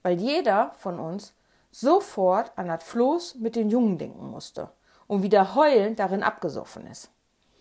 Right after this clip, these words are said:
Nach dem Erlebnis sind wir nicht mehr dahin gegangen und machten immer einen etwas größeren Bogen um die Ecke. Nicht, dass der uns doch noch mal erwischt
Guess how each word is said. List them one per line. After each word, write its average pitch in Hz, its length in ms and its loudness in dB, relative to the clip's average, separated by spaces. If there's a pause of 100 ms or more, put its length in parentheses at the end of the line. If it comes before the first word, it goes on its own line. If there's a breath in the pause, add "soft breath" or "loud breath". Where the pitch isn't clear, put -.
(560 soft breath)
Nach 294 240 0
dem 247 160 0
Erlebnis 220 800 -2
sind 226 320 -2
wir 262 100 -2
nicht 294 220 -2
mehr 170 100 -8
dahin 147 300 -8
gegangen 170 440 -4
und 233 220 -4
machten 262 340 -8
immer 262 380 -8
einen 254 340 -8
etwas - 520 -8
größeren 320 840 -6
Bogen 240 480 -2
um 196 160 -4
die 185 140 -8
Ecke. - 320 -10 (920)
Nicht, 339 380 -2
dass 240 80 -6
der - 140 -8
uns - 240 -8
doch 247 120 2
noch 185 140 -2
mal 143 120 -12
erwischt 165 500 -6